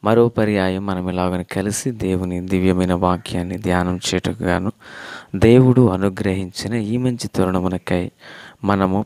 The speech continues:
ప్రభువుని ఎంతగానో స్తుతించే భద్రమునై ఉన్నాం. దయగలిగిన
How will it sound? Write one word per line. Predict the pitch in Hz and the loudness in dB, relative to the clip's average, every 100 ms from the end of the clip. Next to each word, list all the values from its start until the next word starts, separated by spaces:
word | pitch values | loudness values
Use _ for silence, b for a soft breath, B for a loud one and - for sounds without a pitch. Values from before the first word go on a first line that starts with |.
| - | 0
ప్రభువుని | 98 95 110 104 | 0 2 0 -2
ఎంతగానో | 92 - 92 92 92 | -4 -6 -6 -4 -4
స్తుతించే | 113 - - 101 95 - 92 | -6 -8 -6 -6 -6 -2 -2
భద్రమునై | 90 92 87 - 92 92 92 | 0 0 0 -2 -2 0 -2
ఉన్నాం. | 92 92 - _ _ _ _ _ _ - - | -2 -4 -4 _ _ _ _ _ _ -16 -8
దయగలిగిన | 95 101 107 107 98 95 92 | 0 6 6 4 2 0 -2